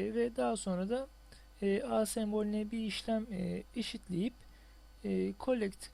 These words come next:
komutuyla da, e, bu A'ya eşitlediğimiz, e, eşitlemiş olduğumuz, e, sembollerin,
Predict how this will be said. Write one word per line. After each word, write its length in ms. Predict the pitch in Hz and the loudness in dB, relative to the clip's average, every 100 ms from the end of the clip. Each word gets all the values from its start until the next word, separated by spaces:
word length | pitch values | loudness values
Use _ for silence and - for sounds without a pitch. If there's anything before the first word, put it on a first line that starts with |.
| - | -6
komutuyla 600 | 254 214 180 170 170 190 | -2 -2 0 2 2 2
da, 180 | 262 277 - - - | 0 -2 -14 -14 -4
e, 300 | 190 190 190 196 | 0 0 0 -2
bu 140 | 233 - | -4 -4
A'ya 320 | 220 220 208 202 247 | 2 4 4 0 -2
eşitlediğimiz, 720 | 226 240 - 208 208 220 - | -4 -6 -4 -2 -2 -4 -4
e, 140 | 196 185 | -2 0
eşitlemiş 540 | 214 - - 226 196 | 0 -4 -2 -2 0
olduğumuz, 520 | 170 165 190 247 - - - - - | 0 0 -2 -4 -8 -12 -20 -16 0
e, 340 | 196 185 196 | 4 6 4
sembollerin, 720 | 190 - 247 190 180 180 240 | 2 0 2 4 4 4 2